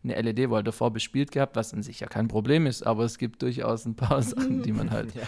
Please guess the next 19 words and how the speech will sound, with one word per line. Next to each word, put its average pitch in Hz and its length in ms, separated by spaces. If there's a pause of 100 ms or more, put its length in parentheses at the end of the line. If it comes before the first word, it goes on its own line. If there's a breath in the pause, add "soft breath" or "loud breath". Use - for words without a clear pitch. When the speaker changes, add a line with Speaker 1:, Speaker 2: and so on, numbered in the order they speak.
(320 loud breath)
Speaker 1:
beachten 127 400
muss 113 300
und 117 200
dann 113 200
nicht 120 260
sowas 110 500
vorfindet, 113 600
wie 110 120
wir 113 140
das 113 260
am 113 140
Samstagmorgen 117 800
vor - 160
dem 107 180
Dreh 110 220
dann 107 140
vorgefunden 113 500
hatten. 127 300
Speaker 2:
Ja. 104 200